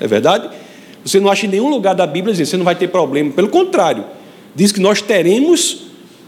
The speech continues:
problemas, passaremos por tribulações, teremos momentos de intempéries, de dificuldades, de...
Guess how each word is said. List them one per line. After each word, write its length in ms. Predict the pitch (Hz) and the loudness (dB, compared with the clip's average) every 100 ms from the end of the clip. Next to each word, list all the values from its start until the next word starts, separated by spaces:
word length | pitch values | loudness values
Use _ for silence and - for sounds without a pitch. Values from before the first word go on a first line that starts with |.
| - - - | -20 -20 -8
problemas, 600 | - 185 202 170 196 180 | -2 0 2 2 2 0
passaremos 580 | - 175 208 165 185 202 | -4 -6 -4 -2 -2 -2
por 160 | - 214 | -2 -4
tribulações, 960 | 208 180 196 202 - 156 170 170 127 | -2 2 2 2 -2 -2 0 0 0
teremos 380 | - 180 185 185 | 0 0 0 -2
momentos 420 | 185 180 180 180 | 0 0 0 -2
de 100 | 160 | -2
intempéries, 760 | 190 175 208 - 139 147 160 139 | -4 0 -2 0 2 2 2 0
de 80 | 139 | -2
dificuldades, 1000 | 160 - 143 - 156 131 147 147 127 104 | -2 -2 -2 -4 0 2 2 0 -4 -8
de... 140 | 175 | -12